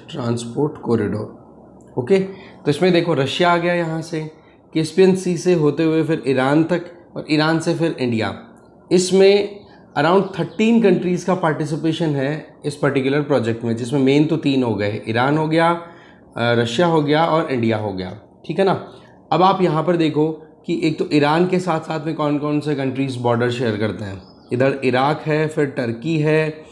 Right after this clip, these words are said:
फिर इधर अर्मेन-, अ, अर्मेनिया आ गया, और इधर आप देख सकते हो ये अजरबैजान हो गया, राइट।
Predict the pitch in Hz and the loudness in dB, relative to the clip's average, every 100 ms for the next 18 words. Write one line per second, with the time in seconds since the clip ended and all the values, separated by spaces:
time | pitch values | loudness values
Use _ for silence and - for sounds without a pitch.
0 | - - - - 165 151 131 135 131 120 | -20 -20 -20 -2 2 4 4 2 0 -2
1 | 123 131 135 139 127 120 117 113 - - | 0 2 0 -2 0 2 2 -2 -8 -12
2 | - 120 143 151 160 156 147 151 151 143 | -4 2 4 4 4 2 2 2 0 -4
3 | - - - - - - _ - 117 120 | -14 -20 -20 -20 -20 -20 _ -6 2 4
4 | 120 117 127 131 156 143 120 127 120 143 | 4 2 -2 2 2 2 0 -4 -4 -12
5 | - 131 127 160 185 - - - 131 135 | -6 -4 -2 -4 -6 -14 -20 -6 0 0
6 | 120 117 107 101 95 90 85 90 - - | 2 -2 -2 -4 -4 -6 -8 -12 -16 -20
7 | - - 143 170 | -14 -2 -2 -2